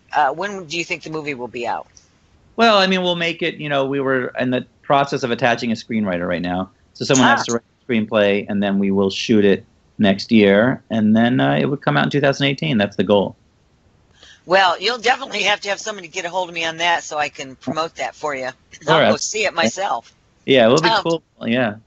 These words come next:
Speaker 2: yeah.
Speaker 1: So, you know, I talked to you a little bit at, at the beginning of the show about how some of these incidences that Chuck had,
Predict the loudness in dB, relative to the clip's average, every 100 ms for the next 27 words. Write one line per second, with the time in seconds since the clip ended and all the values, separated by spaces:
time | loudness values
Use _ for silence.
0 | _ _ -6 -4 -4 -8 _ _ _ _
1 | -4 -2 -2 -4 _ _ -12 0 2 2
2 | 2 0 0 -6 -4 -4 -4 -6 -4 -8
3 | -8 -18 -14 -14 -12 -12 -6 -4 -4 -10
4 | -8 -6 0 2 0 -2 -2 -2 -4 _
5 | -8 -2 0 0 -6 -6 -10 -10 -12 -16
6 | -14 -14 -12 -10 -10 -12 -14 -12 -14 -8
7 | -4 -4 -4 -8 -10